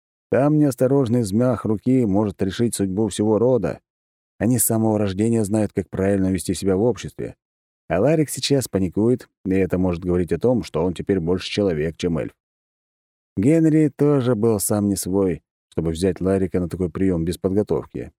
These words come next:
Ох. Помню, как он целую неделю муштровал меня без остановки.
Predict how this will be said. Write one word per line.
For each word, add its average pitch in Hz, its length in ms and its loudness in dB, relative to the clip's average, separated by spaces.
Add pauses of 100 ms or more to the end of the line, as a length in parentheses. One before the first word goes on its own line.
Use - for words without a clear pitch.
(300)
Ох. 69 440 -4 (840)
Помню, 127 340 4
как 117 180 -2
он 123 140 2
целую 117 320 2
неделю 113 400 2
муштровал 104 580 0
меня 104 260 2
без 92 300 -4
остановки. 90 840 -4